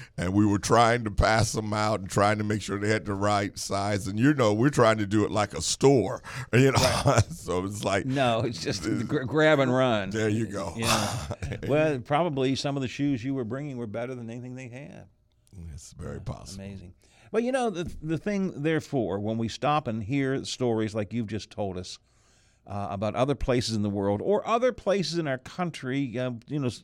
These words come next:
Speaker 2: similar situations. If you go
Speaker 1: Yeah.
Speaker 2: down south in West Virginia,
Speaker 1: Yes, sir.
Speaker 2: that kind of poverty is, exists in, e-,
Speaker 1: Absolutely
Speaker 2: even
Speaker 1: it
Speaker 2: here in our
Speaker 1: does.
Speaker 2: own state.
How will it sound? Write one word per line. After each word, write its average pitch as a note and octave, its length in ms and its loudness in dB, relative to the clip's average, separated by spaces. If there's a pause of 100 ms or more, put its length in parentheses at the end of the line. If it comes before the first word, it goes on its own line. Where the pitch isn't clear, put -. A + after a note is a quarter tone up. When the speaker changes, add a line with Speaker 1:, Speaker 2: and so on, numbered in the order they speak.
Speaker 2:
similar A#3 380 -6
situations. E3+ 640 -4
If B2+ 80 -8
you E3 60 -4
go E3 120 -4
Speaker 1:
Yeah. D3+ 60 -2
Speaker 2:
down D#3 240 0
south D#3 300 -2
in D#3+ 100 -4
West D#3 220 -2
Virginia, F3+ 520 -4
Speaker 1:
Yes, E2 260 -8
sir. G#2+ 280 -10
Speaker 2:
that B2+ 280 0
kind D3 240 -4
of B2+ 100 -8
poverty D3 600 -2
is, G#2+ 280 -2
exists A#2+ 680 -6
in, C#3+ 120 -4
e-, B2+ 80 -4
Speaker 1:
Absolutely B2 360 -4
Speaker 2:
even F3 180 0
Speaker 1:
it - 40 -6
Speaker 2:
here F#3+ 160 -2
in D#3 80 -2
our D3 120 -2
Speaker 1:
does. C3+ 100 -2
Speaker 2:
own C3 80 -6
state. G#3+ 500 -4